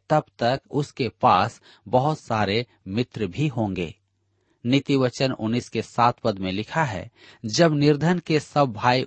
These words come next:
उससे बैर रखते हैं, तो निश्चय है कि उसके मित्र उससे दूर हो जाएं। वह बातें करते हुए उनका पीछा करता है, परंतु उनको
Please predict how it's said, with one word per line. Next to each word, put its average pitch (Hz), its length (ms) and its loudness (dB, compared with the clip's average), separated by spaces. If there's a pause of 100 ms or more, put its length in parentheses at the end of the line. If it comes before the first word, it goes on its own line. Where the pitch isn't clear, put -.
उससे 127 340 -4
बैर 113 360 0
रखते 104 380 -2
हैं, 101 260 -6 (340)
तो 135 120 4
निश्चय 131 580 2
है 107 320 2 (260)
कि 151 100 2
उसके 160 440 0
मित्र 143 340 0
उससे 131 480 -4
दूर 120 300 -2
हो 107 220 -6
जाएं। 107 420 -4 (460)
वह 147 200 4
बातें 117 480 0 (120)
करते 156 380 2
हुए 131 200 2
उनका 120 400 -2
पीछा 135 440 -4
करता 107 440 -2
है, 139 240 0 (280)
परंतु 160 480 4
उनको 110 520 0